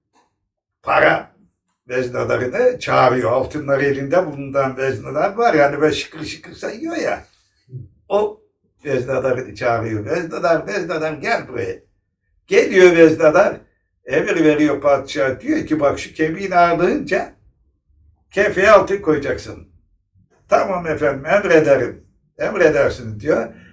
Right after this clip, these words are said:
Hemen veznedar altınları getirip kefeye koymaya başlıyor. Bir koyuyor, iki koyuyor, on koyuyor. Yirmi koyuyor, otuz koyuyor, elli koyuyor, yüz koyuyor.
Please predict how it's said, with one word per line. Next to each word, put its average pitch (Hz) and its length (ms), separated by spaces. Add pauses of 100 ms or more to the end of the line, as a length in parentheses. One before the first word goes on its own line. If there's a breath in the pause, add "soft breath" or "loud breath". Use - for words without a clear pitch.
(120)
Hemen 180 480
veznedar 170 500
altınları 156 520
getirip 160 480
kefeye 165 420
koymaya 147 460
başlıyor. 110 500 (540)
Bir 185 320
koyuyor, 185 460
iki 180 360
koyuyor, 175 560 (100)
on - 380
koyuyor. 180 680 (320)
Yirmi 208 380
koyuyor, 180 480
otuz - 440
koyuyor, 180 420
elli 202 520
koyuyor, 185 380
yüz 196 420
koyuyor. 180 520